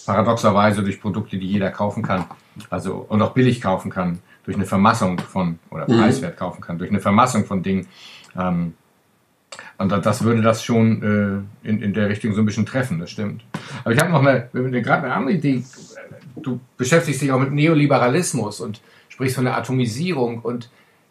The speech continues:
Speaker 1: ich, also ich bin großer Fan von Selbstorganisation. In dem Sinne, dass, also als, als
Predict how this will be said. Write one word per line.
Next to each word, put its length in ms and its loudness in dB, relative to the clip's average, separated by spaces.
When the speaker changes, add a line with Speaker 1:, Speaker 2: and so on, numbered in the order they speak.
Speaker 1:
ich, 300 -4
also 160 2
ich 260 -2
bin 180 0
großer 280 2
Fan 200 2
von 180 0
Selbstorganisation. 1300 -2
In 160 2
dem 240 6
Sinne, 280 6
dass, 320 2
also 260 0
als, 280 0
als 400 -4